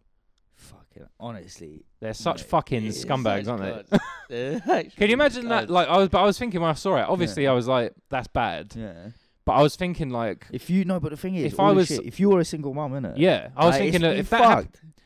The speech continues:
Speaker 2: yeah, if you saw that,
Speaker 1: Yeah.
Speaker 2: you'd be, like, fucking shaking and being
Speaker 1: Yeah.
Speaker 2: like, "What the fuck am I gonna do?"
Speaker 1: Yeah.
Speaker 2: Obviously, me, it's fine 'cause I've
Speaker 1: Yeah.
Speaker 2: just got, like,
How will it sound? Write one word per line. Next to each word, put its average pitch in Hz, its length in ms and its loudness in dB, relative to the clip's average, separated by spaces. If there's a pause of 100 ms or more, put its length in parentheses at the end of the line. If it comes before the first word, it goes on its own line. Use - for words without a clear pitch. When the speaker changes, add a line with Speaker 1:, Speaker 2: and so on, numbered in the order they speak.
(140)
Speaker 2:
yeah, 185 100 2
if - 180 0
you 247 100 4
saw 269 260 2
that, 104 340 -2
Speaker 1:
Yeah. - 160 -20
Speaker 2:
you'd 151 220 -6
be, 156 120 0
like, 139 220 -4
fucking 123 380 -10
shaking 104 480 -10
and 95 100 -16
being 104 180 -10
Speaker 1:
Yeah. 98 80 -10
Speaker 2:
like, 98 80 -10
"What 110 100 -10
the 104 60 -16
fuck - 220 -8
am 107 80 -10
I 104 60 -8
gonna 104 160 -10
do?" 98 300 -8
Speaker 1:
Yeah. 120 160 -12 (120)
Speaker 2:
Obviously, 165 300 -6
me, 135 200 -4
it's 101 140 -8
fine 117 240 -6
'cause 113 120 -16
I've 101 100 -8
Speaker 1:
Yeah. 67 120 -16
Speaker 2:
just 104 200 -14
got, 90 100 -10
like, 92 240 -8